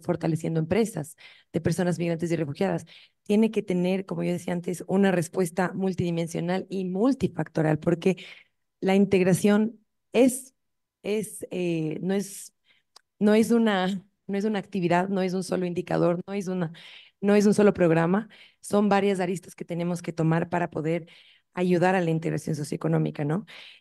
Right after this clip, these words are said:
Entonces, eh, yo hago esta reflexión más que nada de que tenemos, tenemos un reto grande en trasladarnos hacia todos los sectores,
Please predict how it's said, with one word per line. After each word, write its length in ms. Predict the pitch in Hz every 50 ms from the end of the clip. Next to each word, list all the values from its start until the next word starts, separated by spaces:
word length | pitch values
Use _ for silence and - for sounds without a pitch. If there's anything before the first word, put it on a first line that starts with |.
| _ _
Entonces, 720 | 180 180 175 - 196 196 190 190 - 202 196 196 - - -
eh, 400 | - 180 175 170 165 165 160 156 147 -
yo 180 | 160 190 190
hago 160 | 190 185 196
esta 160 | 196 - - 196
reflexión 500 | 180 175 175 170 160 143 - 190 190 190
más 160 | 185 175 170
que 100 | - 175
nada 280 | 170 170 180 190 196
de 140 | 190 180 180
que 200 | 180 - 185 170 - - - - _ _ _ _ _ _ _ _
tenemos, 640 | - 196 196 196 196 196 202 196 196 - - - - _ _ - _
tenemos 260 | 185 190 196 196 180
un 100 | 196 180
reto 240 | 190 190 185 - 180
grande 420 | 175 175 175 180 190 196 190 -
en 400 | - 220 185 196 220 226 220 226 - - - _ _ _ _ _ _ _
trasladarnos 680 | 196 190 190 180 180 175 175 180 196 214 196 214 190
hacia 220 | 190 170 - 170 160
todos 260 | 165 - 202 214 214
los 140 | 220 196 196
sectores, 680 | 185 - _ 190 180 175 185 220 220 - - - _